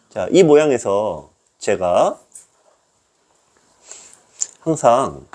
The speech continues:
일단 연결은, 기본적으로 연결은, 네, 호구가 기본형이에요. 호구가. 자, 그럼 아까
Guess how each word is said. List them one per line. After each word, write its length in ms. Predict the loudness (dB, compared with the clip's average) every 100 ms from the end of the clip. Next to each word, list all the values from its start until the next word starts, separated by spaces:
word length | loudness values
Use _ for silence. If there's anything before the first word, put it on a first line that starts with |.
| -20 _ -20 -20 -20 _
일단 440 | -4 2 4 2 -2 _ _ -20 -4 2
연결은, 840 | 4 4 4 4 6 4 2 -6 -16 _
기본적으로 460 | -6 -2 -2 0 0
연결은, 560 | -2 -2 0 0 -2 -8 _ _ _ -20 -18
네, 180 | -14 -14
호구가 880 | -2 0 2 2 2 2 0 -6 -20 _ _ -4
기본형이에요. 760 | 2 4 4 0 -2 -6 -14 -20 _ _ -6
호구가. 360 | -4 -4 -8 -20 _ _ _ _ _ _ _ _ _ _ _ _ _ _ _ _
자, 140 | -6
그럼 200 | 0 0 0
아까 560 | -4 2 4 6 2